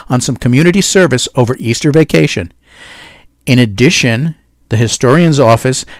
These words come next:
has been working on their fare box, which also will be a presentation of quilts.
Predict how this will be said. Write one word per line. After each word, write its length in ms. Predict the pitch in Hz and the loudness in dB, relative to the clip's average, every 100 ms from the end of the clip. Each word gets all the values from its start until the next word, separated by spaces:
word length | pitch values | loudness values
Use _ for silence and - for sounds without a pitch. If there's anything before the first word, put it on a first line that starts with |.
| - | -2
has 200 | 123 117 | 0 2
been 220 | 127 117 - _ _ | 0 -2 -10 _ _
working 420 | 139 196 269 247 | -4 0 2 4
on 220 | 233 156 | 4 2
their 160 | 156 143 | 2 0
fare 400 | - 190 202 226 | 0 2 4 4
box, 440 | 143 120 117 - | 4 2 0 -2
which 200 | 127 123 | -6 -6
also 520 | - 113 156 - 165 156 | -2 0 0 0 0 0
will 280 | 151 131 | 2 0
be 200 | 127 135 | 2 2
a 120 | 143 117 | 2 0
presentation 680 | - 165 185 - 151 160 | 0 0 0 2 0 0
of 120 | 156 - | -6 -4
quilts. 480 | 269 214 - - | 0 0 -2 -10